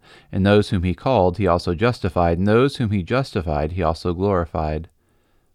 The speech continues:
What then are we to say about these things? If God is for us, who can be against us? He who did not withhold his own Son, but gave him up for all of us, will he not, with him, also give us everything else?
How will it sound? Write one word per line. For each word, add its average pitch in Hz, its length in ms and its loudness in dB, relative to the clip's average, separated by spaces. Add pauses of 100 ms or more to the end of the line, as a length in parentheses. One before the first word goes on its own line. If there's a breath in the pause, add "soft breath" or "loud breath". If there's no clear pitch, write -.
(100)
What 170 200 0
then 90 280 2
are 95 160 2
we 104 140 0
to 120 120 -8
say 82 300 0
about 80 280 -2
these 82 200 -6
things? 82 560 -6 (440)
If 95 160 -6
God 87 220 4
is 82 140 -2
for 110 280 2
us, 85 200 -4
who 117 180 0
can 95 180 -2
be 82 140 0
against 101 400 -2
us? - 340 -8 (1040)
He 127 200 2
who 113 80 4
did 101 120 2
not 98 200 4
withhold 110 480 2
his 90 120 -2
own 87 160 0
Son, 98 380 2
but 95 180 -2
gave 107 220 2
him 110 160 -2
up 92 220 0
for 92 160 0
all 117 200 2
of 80 120 -4
us, - 380 -10 (440 soft breath)
will 131 160 2
he 160 100 2
not, 117 360 4 (480)
with 147 260 -2
him, 80 300 -2
also 110 360 -2
give 98 240 0
us 104 200 0
everything 95 400 -2
else? - 420 -6